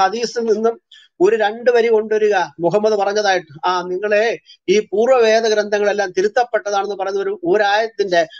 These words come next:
ഒരു ഹദീസിന്റെ രണ്ട് വരി കൊണ്ടുവാ. നിങ്ങളുടെ ജീവിതത്തിൽ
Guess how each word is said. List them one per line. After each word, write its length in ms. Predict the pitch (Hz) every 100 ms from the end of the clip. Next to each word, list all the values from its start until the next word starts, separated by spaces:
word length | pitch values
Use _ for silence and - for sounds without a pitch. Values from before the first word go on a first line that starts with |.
| -
ഒരു 180 | 175 220 220
ഹദീസിന്റെ 720 | 175 190 233 226 233 220 190 180 _ _ _ -
രണ്ട് 440 | 180 185 208 262 285
വരി 200 | 247 233
കൊണ്ടുവാ. 440 | 220 214 185 165 - _ _ _ _ _ 175
നിങ്ങളുടെ 280 | 196 220
ജീവിതത്തിൽ 840 | 233 196 233 254 269 269 262 -